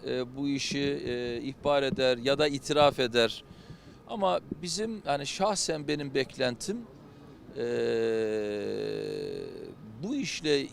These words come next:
yetkili, ilgili olan kurum ve kuruluşların gerektiği zaman dilimlerinde siyasilere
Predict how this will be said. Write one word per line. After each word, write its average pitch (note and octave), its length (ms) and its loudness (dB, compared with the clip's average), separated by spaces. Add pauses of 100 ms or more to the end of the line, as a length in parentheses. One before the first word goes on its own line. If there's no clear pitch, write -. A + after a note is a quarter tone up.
(100)
yetkili, C3 560 -2
ilgili C3+ 460 -4
olan B2 320 2
kurum E3+ 320 -4
ve B2 80 -2
kuruluşların E3+ 800 -2
gerektiği C#3+ 560 -2
zaman E3 440 0
dilimlerinde A#2+ 840 -4
siyasilere D3 880 -4